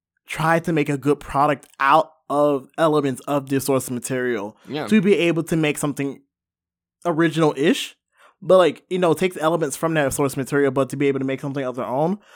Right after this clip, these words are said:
Speaker 1: that what this movie did. That's what's, what that film did, and it did a bomb-ass job of doing it.
Speaker 2: Oh, no,
Speaker 1: It did
Speaker 2: it's
Speaker 1: an amazing, amazing, perfect job of doing that.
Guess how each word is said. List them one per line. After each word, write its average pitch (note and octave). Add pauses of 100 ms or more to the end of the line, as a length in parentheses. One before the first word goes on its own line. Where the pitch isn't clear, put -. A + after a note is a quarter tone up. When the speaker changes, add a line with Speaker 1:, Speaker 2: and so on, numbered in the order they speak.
(180)
Speaker 1:
that D#3+
what D#3
this C#3
movie C3+
did. A#2
That's D#3+
what's, D#3
what C#3+
that C3
film B2+
did, A#2+
and C3+
it D#3
did C#3+
a A#2+
bomb-ass C3+
job B2
of A#2+
doing A#2+
it. F2+
Speaker 2:
Oh, G2
no, G2
Speaker 1:
It D#3+
did D#3
Speaker 2:
it's D3
Speaker 1:
an C#3+
amazing, D3
amazing, C#3+
perfect D3+
job A#2+
of A2+
doing A2
that. G#2